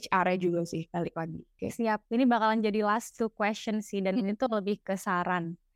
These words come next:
Speaker 1: Hmm.
Speaker 2: Kira-kira saran terbaik apa sih untuk, dari Kak Neta untuk semua orang yang mungkin siapapun nih yang ingin melamar di Gojek?
Speaker 1: Oke, jadi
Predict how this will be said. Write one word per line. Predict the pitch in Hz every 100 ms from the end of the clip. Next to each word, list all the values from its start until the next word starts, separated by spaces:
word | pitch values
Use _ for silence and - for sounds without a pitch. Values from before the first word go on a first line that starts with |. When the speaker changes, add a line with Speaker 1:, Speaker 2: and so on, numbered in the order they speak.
| _
Speaker 1:
Hmm. | -
Speaker 2:
Kira-kira | 208 208 240 - - -
saran | 233 226 220
terbaik | 233 196 190 202
apa | - 202 220
sih | - 277
untuk, | - 226 - _ 220 -
dari | 233 226
Kak | 233 214
Neta | 208 - 240 -
untuk | 233 208 -
semua | - 220 247 277 233
orang | 220 220
yang | 214 202
mungkin | 208 226 247 247 - _ _ _ -
siapapun | 233 220 220 285
nih | 294 233
yang | 214
ingin | 208 233
melamar | 220 202 202 220
di | 208 190 190
Gojek? | 185 190 196 - _ _ _ _
Speaker 1:
Oke, | 220 208 226 214 196 190
jadi | 262